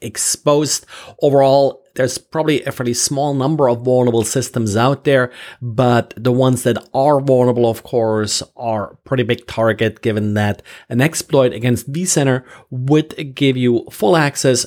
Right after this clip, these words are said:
to the entire infrastructure that is operated out of, uh, this particular, uh, vCenter server.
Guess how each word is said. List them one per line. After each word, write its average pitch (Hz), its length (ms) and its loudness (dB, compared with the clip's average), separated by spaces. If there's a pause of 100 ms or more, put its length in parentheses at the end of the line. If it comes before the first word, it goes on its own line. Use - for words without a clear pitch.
(120)
to 151 120 -6
the 131 120 2
entire 113 720 -2
infrastructure 123 1000 -2 (260)
that 110 220 0
is 107 240 2 (100)
operated 123 640 2 (140)
out 120 200 -2
of, 110 240 -2 (100)
uh, 139 120 0
this 107 320 -2
particular, 95 760 -6
uh, 107 280 -4
vCenter 120 640 -2 (100)
server. 104 540 -2